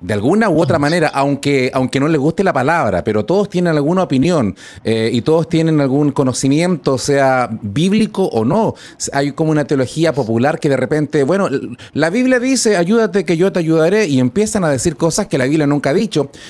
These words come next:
Speaker 1: pero
Speaker 2: Así
Speaker 1: hay,
Speaker 2: es.
Speaker 1: hay teologías que de repente están bastante lejanas a lo que la Escritura dice. ¿Por qué es importante adentrarnos en estos temas?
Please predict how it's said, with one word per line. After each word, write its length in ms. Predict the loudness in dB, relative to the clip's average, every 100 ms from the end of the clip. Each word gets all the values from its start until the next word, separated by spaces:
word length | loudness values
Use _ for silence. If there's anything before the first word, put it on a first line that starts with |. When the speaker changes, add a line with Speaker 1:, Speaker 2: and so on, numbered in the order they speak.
| -4
Speaker 1:
pero 200 | 0 2 0 -2
Speaker 2:
Así 140 | 0
Speaker 1:
hay, 80 | 2 2
Speaker 2:
es. 40 |
Speaker 1:
hay 120 | 0
teologías 460 | 2 0 2 0 0
que 220 | 2 2
de 100 | 2
repente 480 | 0 0 0 0 0
están 260 | 0 -2 -2
bastante 400 | -2 -4 -2 -2
lejanas 560 | -2 -2 -2 0 -4 -8 -14 -2
a 80 |
lo 140 | 0 0
que 100 | -2
la 60 |
Escritura 520 | -2 -4 -2 0 0 0
dice. 300 | -2 -4 -4
¿Por 180 | -4 -2
qué 80 | -2
es 100 | 0
importante 720 | 0 -2 -2 -2 -2 -2 -4 -10 -10 -2
adentrarnos 920 | 0 0 0 0 0 -2 -4 -6 -6
en 100 | -2
estos 240 | -2 -2 -8
temas? 540 | -8 -10 -10 -12 -14